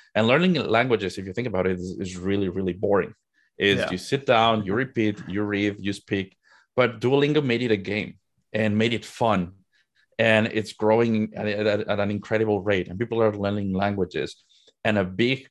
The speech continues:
Speaker 1: core of Duolingo is gamification, giving you rewards and giving you games for you to learn languages. And so this book, Hooked, it's a great, um, refresher of how does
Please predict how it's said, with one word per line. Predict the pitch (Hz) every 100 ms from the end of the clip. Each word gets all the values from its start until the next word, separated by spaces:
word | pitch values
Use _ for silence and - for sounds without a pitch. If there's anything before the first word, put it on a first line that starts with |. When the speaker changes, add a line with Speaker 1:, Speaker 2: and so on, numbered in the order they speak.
| -
Speaker 1:
core | - 110 113
of | 101 95
Duolingo | 98 95 95 117 147 - 101
is | 95 -
gamification, | 95 92 90 - 90 87 - -
giving | - 107 113
you | 107
rewards | 101 98 92 98 101 92 -
and | 90 92
giving | 104 104
you | 98 95
games | 98 104 110 98 92 - _ _ _
for | 110 98
you | 92 127
to | 123
learn | 104 104 92
languages. | 101 110 98 - 82 -
And | 104 95 - _ _
so | - 107
this | 123 131
book, | 127 127 - - _ -
Hooked, | 123 - - _ _ _ _ -
it's | 113 107 -
a |
great, | 95 92 98 104 113 131 135 143 - _ _ _ _ _ _ -
um, | 110 101 101 101 - _ _ -
refresher | 110 104 - 120 117 - 110 110
of | 101 104 98 92 _ _ _
how | - - 117 131 135
does | 131 117